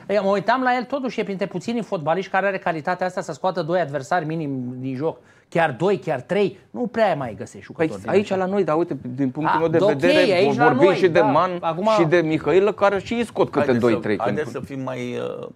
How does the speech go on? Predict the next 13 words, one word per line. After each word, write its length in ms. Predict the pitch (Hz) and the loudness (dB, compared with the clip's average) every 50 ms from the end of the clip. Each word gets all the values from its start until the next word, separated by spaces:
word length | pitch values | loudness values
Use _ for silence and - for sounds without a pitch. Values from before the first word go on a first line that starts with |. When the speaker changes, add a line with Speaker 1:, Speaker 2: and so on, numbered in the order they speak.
| _ | _
Speaker 3:
punctuali 480 | - 123 120 117 - 143 123 101 90 90 | -10 -8 -8 -6 -2 0 0 0 0 -4
din 140 | 92 90 87 90 | -8 -12 -12 -12
punctul 260 | - 95 - - 92 | -14 -14 -14 -14 -16
ăsta 160 | 92 - 95 | -12 -12 -10
de 60 | 92 90 95 - | -10 -10 -10 -12
vedere. 240 | - - - - - _ | -12 -14 -16 -18 -18 _
Deci 200 | - - - - | -18 -16 -14 -12
avem 240 | 143 131 160 196 214 | -10 -8 -8 -10 -8
pe 200 | - - 120 113 | -8 -10 -10 -10
Coman, 400 | - - 98 92 95 92 - 170 165 - _ _ | -12 -14 -12 -10 -10 -10 -12 -12 -16 -20 _ _
pe 140 | - 110 107 | -8 -8 -8
Drăguș, 560 | 98 98 95 90 82 87 90 - - - - _ _ _ _ _ _ _ _ _ | -6 -8 -8 -8 -10 -10 -12 -14 -14 -18 -20 _ _ _ _ _ _ _ _ _
Mihailă, 800 | - 110 127 123 110 110 104 92 95 98 98 101 113 - - | -8 -6 -4 -4 -2 -2 -2 -4 -4 -6 -8 -10 -10 -10 -12